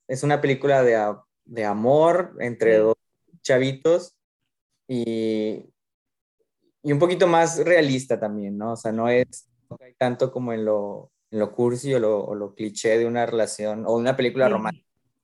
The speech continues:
Speaker 2: Sí, es cierto, porque de hecho hasta eso hay, hay que tocar como el tema de cómo se da el romance aquí, o sea, no es como de que
Speaker 1: Sí.
Speaker 2: es un romance que desde el principio se siente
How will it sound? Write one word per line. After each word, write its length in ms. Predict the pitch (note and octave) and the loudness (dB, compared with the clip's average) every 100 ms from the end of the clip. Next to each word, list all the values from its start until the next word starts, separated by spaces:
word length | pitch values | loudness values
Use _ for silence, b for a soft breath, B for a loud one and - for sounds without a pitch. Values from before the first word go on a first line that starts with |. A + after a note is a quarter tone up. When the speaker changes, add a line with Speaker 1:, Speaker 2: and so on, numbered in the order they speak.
| _ | _
Speaker 2:
Sí, 280 | - A3+ A3 | -4 0 2
es 100 | A3 | 4
cierto, 320 | B3+ A3+ A3 | 2 2 -2
porque 360 | G#3+ G#3 A3 - | -4 -4 -4 -6
de 140 | G3+ A3 | -6 -4
hecho 180 | G#3 C4+ | -2 0
hasta 280 | C4 A#3+ A3 | 0 0 -2
eso 140 | G#3 | -2
hay, 160 | G#3 G3+ | -4 -6
hay 160 | G3+ G3+ | -8 -8
que 100 | G#3+ | -10
tocar 380 | G3+ G#3+ A3+ A3 | -12 -10 -8 -2
como 160 | A#3 | -2
el 100 | G#3+ | 0
tema 300 | G#3 G#3 G#3+ | -2 -2 0
de 240 | G#3+ G3+ E3+ | 0 -2 -6
cómo 280 | G3 G3 G3+ | -6 -6 -4
se 180 | A3 | -2
da 220 | G#3 G3 G3 | 2 2 2
el 100 | F#3+ | -2
romance 540 | G#3 G3 F#3+ F#3 G3+ | -4 -2 -2 -4 -6
aquí, 340 | F3+ F#3 F3+ E3+ | -6 -6 -8 -8
o 60 | F3+ | -6
sea, 180 | G3+ | -4
no 120 | F#3+ F#3 | -2 -4
es 120 | F#3 | -10
como 300 | - G3+ G3 | -8 -6 -6
de 180 | E3+ D#3+ | -8 -12
que 460 | - E3 D#3 D#3 - | -12 -12 -12 -14 -10
Speaker 1:
Sí. 160 | G2+ - _ _ _ - | -10 -10 _ _ _ -8
Speaker 2:
es 160 | G3 | -2
un 100 | A#3 | 0
romance 400 | A#3+ C#4 C4+ C4+ | 4 8 8 6
que 120 | C4 A#3 | 4 2
desde 140 | G#3+ | 2
el 60 | F#3+ | 0
principio 320 | G3+ G3 A#3 | -2 -2 -4
se 160 | - | -4
siente 540 | G#3+ G#3+ G#3 G3+ A3+ | -4 -4 -6 -4 -6